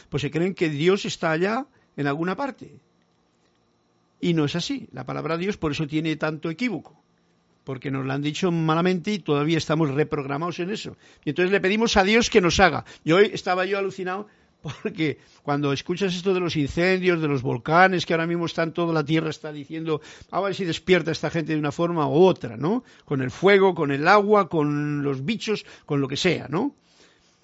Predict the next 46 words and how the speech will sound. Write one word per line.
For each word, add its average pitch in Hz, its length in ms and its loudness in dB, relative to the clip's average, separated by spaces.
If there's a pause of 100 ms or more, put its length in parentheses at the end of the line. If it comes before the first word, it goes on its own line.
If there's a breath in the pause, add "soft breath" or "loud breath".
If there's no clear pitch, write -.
(180)
Y 185 460 0
nos 160 120 -2
lo 151 80 -2
está 165 200 -4
diciendo 220 360 -6
de 151 80 0
una 151 100 0
forma 139 300 -4
u 123 60 -6
otra. 117 320 -12
A - 80 -12
cada 135 240 -8
cual 165 260 -4
se 214 120 -6
lo 170 80 -2
dice 165 200 -2
más 156 160 -4
fuerte 175 340 -6
que 139 80 -6
a 131 60 -4
otro, - 260 -12
¿no? 285 180 -4 (1200 soft breath)
Y 147 200 -2
los 143 160 -6
comentarios 175 540 -4
de 202 60 -4
muchos 202 260 -8
dicen, 160 180 -8
"Ay, 269 160 0
por 180 220 -4 (280 soft breath)
Dios 180 280 -4
mío, 214 380 2 (200 loud breath)
apaga 240 420 -2
ese 220 220 0
volcán". 202 540 2 (500 soft breath)
Pero - 160 -14
bueno, 143 420 -8 (720)
eh, 151 160 -8 (100)
eh, 175 80 -10
"Apágalo 240 540 0
para 220 180 4
que 208 100 0
no 226 100 0
sufra 220 360 -4
la 185 100 -2
gente". 185 420 -4